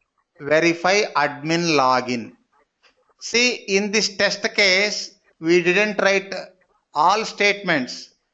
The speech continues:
We used reusable components, user-defined methods. See, launch browser, admin login. Observe, in this admin login, no verification point, na?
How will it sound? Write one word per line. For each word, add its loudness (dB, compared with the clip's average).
We -6
used 0
reusable 0
components, -2
user-defined 0
methods. -2
See, -2
launch 2
browser, 2
admin -2
login. 0
Observe, 0
in -6
this -4
admin -2
login, -2
no -2
verification 0
point, 0
na? 0